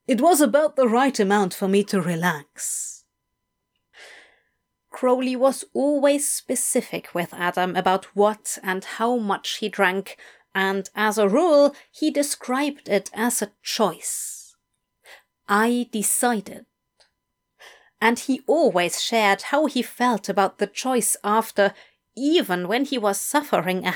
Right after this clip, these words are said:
hangover. Especially then. "Who were you playing cards with?" "You know the Viper Room on our street? I go there sometimes, and there are other folks who also go there Fridays,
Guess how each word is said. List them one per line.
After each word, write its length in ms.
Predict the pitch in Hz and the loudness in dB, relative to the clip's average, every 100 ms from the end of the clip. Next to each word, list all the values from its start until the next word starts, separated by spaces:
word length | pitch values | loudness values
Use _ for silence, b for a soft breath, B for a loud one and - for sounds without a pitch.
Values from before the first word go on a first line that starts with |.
| 214 | 2
hangover. 640 | 220 175 170 165 170 180 _ _ _ _ _ _ _ _ | 2 0 -6 -8 -12 -14 _ _ _ _ _ _ _ _
Especially 920 | - 165 - - - 214 - 175 170 165 | -6 -2 -4 -4 0 0 0 -6 -6 -10
then. 560 | - - - - 175 _ _ _ _ _ _ _ _ _ _ B B B | -8 -10 -12 -20 -20 _ _ _ _ _ _ _ _ _ _ B B B
"Who 200 | - 339 | 0 4
were 100 | 302 | 4
you 120 | 285 | 2
playing 320 | 294 285 302 285 | 0 2 2 2
cards 340 | 262 403 - | 0 -2 -4
with?" 240 | - - _ _ _ _ _ _ _ _ _ B B B B | -8 -8 _ _ _ _ _ _ _ _ _ B B B B
"You 120 | 226 | 2
know 160 | 233 269 | 6 6
the 140 | 247 214 | 4 4
Viper 300 | 240 247 190 | 4 4 0
Room 240 | 160 135 185 | -2 0 2
on 100 | 196 | 4
our 200 | 196 208 | 4 4
street? 580 | - 220 165 185 _ _ _ _ B B B _ | 2 0 0 -4 _ _ _ _ B B B _
I 140 | 254 247 | 2 4
go 240 | 254 262 | 4 2
there 200 | 190 180 | 2 0
sometimes, 520 | - 202 202 208 208 - B - | 0 0 2 2 2 -4 B 0
and 180 | 285 | 2
there 140 | 262 269 | 4 4
are 160 | 269 - | 2 2
other 220 | 269 214 | 2 2
folks 500 | - 208 196 - - | 2 2 2 0 -4
who 120 | 208 | 0
also 500 | 233 254 262 - 180 | 2 4 4 2 -2
go 220 | 160 196 | 2 4
there 160 | 180 165 | 4 -2
Fridays, 560 | - 190 190 185 185 | -2 2 4 2 0